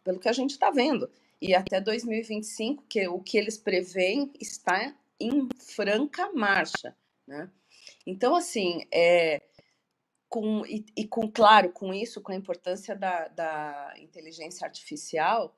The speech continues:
vem também, agora sim, me, me, eu despertei do porquê eles colocam lá, das profissões que serão ala-, alavancadas. Claro, se você tem inteligência artificial em tudo, você é muito mais, ah,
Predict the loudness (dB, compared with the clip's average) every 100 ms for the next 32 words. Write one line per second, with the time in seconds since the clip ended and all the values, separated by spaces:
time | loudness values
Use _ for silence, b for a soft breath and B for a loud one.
0 | _ _ _ -10 -10 -8 -10 -8 -8 -6
1 | -8 -14 _ -10 -6 -6 -2 6 8 8
2 | 2 -2 -10 -12 -12 -10 -8 -10 -12 -10
3 | -6 -6 -6 -8 -10 -6 -2 -2 -4 -2
4 | -2 -2 -6 -2 -4 -2 4 6 6 0
5 | -12 -10 -10 -6 -4 -2 -4 -10 -10 -8
6 | -8 -8 -8 -8 -12 -20 -18 -12 -12 -12
7 | -14 -4 -2 0 -2 -2 -2 2 2 2
8 | -6 0 0 -2 -10 b b b b b
9 | 0 4 4 4 -4 -16 -18 -12 -10 -10
10 | -10 -10 -8 -10 -10 -12 -14 -12 -10 -2
11 | 0 0 -2 -6 -6 -6 -6 -6 -4 -4
12 | -2 -2 0 0 0 -2 -2 -4 -2 0
13 | 0 -4 -12 b b b b _ 2 4
14 | 2